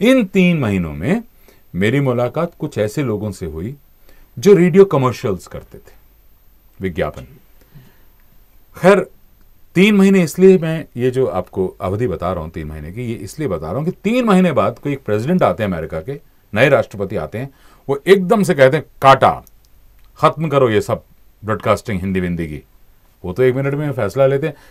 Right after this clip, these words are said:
तीन महीने बाद उन्होंने हमसे हाथ मिलाया, बोला, "ये आपका एक स्मृति चिन्ह, आपका मोमेंटो, बस thank you very much, घर चले जाइए।" तो हमारे को तो कोई फर्क नहीं पड़ता था, हम तो वैसे भी नहीं इस तरह से गए थे।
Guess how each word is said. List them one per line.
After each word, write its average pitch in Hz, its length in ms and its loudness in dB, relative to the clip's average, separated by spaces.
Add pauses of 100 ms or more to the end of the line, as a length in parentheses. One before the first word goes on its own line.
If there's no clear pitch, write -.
(140)
तीन 254 220 4
महीने 180 240 6
बाद 160 140 6
उन्होंने 127 240 2
हमसे 95 220 -4
हाथ 95 260 2
मिलाया, 131 260 4
बोला, 113 160 2
"ये 98 100 4
आपका 85 400 -2
एक 76 100 -8 (360)
स्मृति 117 360 -2
चिन्ह, 147 320 2 (200)
आपका 90 220 -6
मोमेंटो, 98 540 -2 (420)
बस 143 160 2
thank 110 260 -6
you 80 140 -6
very 76 160 -14
much, - 320 -20
घर 98 140 -6
चले 85 240 -4
जाइए।" 65 240 -12 (840)
तो 78 60 -20
हमारे 80 220 -12
को 135 100 -2
तो 165 100 -2
कोई 175 120 4
फर्क 180 200 6
नहीं 190 120 4
पड़ता 196 240 6
था, 185 60 8
हम 156 80 -4
तो 170 80 2
वैसे 101 300 2
भी 175 80 2
नहीं 190 100 4
इस 185 100 -2
तरह 190 160 4
से 175 100 2
गए 175 160 4
थे। 160 160 -8